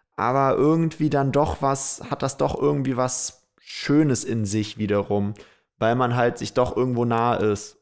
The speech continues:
So interpretiere ich den Song. Kann auch sein, dass es einfach nur eine ekelhafte Sexbeziehung ist. <laughs> I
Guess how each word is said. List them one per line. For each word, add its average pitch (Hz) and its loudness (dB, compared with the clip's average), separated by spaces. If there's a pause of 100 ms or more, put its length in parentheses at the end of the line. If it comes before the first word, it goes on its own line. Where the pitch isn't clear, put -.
(100)
So 120 2
interpretiere 123 0
ich - -2
den 110 -2
Song. 98 -2
Kann 123 0
auch 147 4
sein, 131 0
dass 120 0
es - -6
einfach 123 -2
nur 120 0
eine 117 0
ekelhafte 117 -2
Sexbeziehung 110 -4
ist. 117 2
<laughs> - -4
I 170 6